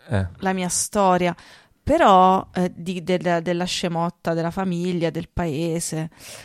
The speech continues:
Speaker 2: però, mm, in fondo, anche quando pensavo queste cose,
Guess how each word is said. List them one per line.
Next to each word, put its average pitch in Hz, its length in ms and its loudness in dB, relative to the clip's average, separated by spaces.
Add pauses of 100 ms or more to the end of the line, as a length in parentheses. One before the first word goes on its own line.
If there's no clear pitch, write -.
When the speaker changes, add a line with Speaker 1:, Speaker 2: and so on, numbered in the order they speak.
(360)
Speaker 2:
però, 185 580 2 (220)
mm, 170 840 -8 (560)
in 226 220 -4
fondo, 165 1080 -4 (180)
anche - 360 -6
quando 233 300 -2
pensavo 180 480 -6
queste 170 360 -8
cose, 160 640 -8